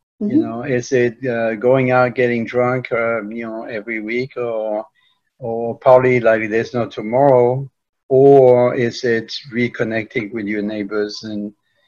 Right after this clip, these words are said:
Speaker 2: eating healthy food, or, you know,
Speaker 1: Yeah.
Speaker 2: going back to nature or so on?
Speaker 1: Yeah, I definitely, I'm in no rush to go back to the things I used to do. I'm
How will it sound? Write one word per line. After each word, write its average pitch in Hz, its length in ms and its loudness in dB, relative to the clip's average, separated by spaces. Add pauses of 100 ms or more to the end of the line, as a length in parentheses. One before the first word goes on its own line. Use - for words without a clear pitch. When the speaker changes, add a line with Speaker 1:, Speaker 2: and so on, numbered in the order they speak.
(240)
Speaker 2:
eating 113 340 0
healthy 110 380 -2
food, 107 460 -8
or, 104 440 -4 (520)
you 127 120 -4
know, 113 140 -2
Speaker 1:
Yeah. - 60 -2
Speaker 2:
going 120 300 4
back 113 220 4
to 120 120 0
nature 113 440 -2
or 107 60 -2
so 107 240 -6
on? 110 220 -12 (1700)
Speaker 1:
Yeah, 185 240 -4 (200)
I 185 120 -4
definitely, 185 560 0
I'm 226 260 6
in 220 120 4
no 185 140 2
rush 170 600 2
to 196 80 -10
go 160 180 2
back 160 320 0
to 180 100 -8
the 170 120 -4
things 151 360 -2
I 139 60 -2
used 147 320 -6
to 160 60 -8
do. 143 280 -2
I'm 135 520 -4